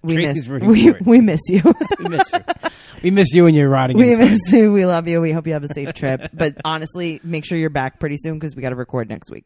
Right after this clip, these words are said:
Speaker 1: Thank
Speaker 2: Yes.
Speaker 1: you. Uh, we're here to talk about, uh, what season is this?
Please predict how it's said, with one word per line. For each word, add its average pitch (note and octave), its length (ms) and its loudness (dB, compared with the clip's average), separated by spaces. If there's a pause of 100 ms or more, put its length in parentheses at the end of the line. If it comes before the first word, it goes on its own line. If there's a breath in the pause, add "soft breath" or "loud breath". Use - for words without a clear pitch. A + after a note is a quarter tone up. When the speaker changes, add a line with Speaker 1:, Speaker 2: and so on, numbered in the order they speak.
(100)
Speaker 1:
Thank C#3 280 -12
Speaker 2:
Yes. - 20 -10
Speaker 1:
you. A#2 400 -10 (480 loud breath)
Uh, D#3+ 280 0
we're F3+ 240 0
here F#4+ 240 -2
to B3 100 -4
talk F#3+ 300 -6
about, D#3 520 -2 (420 soft breath)
uh, C#3 360 -4 (220)
what A#3+ 140 -4 (140)
season C4+ 260 -4
is B2+ 160 -10
this? D3 100 -10